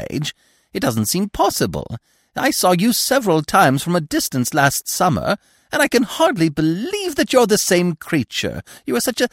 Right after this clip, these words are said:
thin little shaver then. Bambi suddenly grew silent.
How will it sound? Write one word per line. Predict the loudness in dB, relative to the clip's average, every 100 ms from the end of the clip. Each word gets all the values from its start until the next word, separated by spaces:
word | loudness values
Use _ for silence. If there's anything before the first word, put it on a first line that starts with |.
| _
thin | -16 -6 0 4 4
little | 4 2
shaver | 0 2 2 2
then. | 2 2 2 -4 -10 _ _ _ _ _ _ _ _ _ -4
Bambi | 0 0 0
suddenly | -2 -4 -4 -4
grew | -4 -6
silent. | -2 -2 -2 -8 -16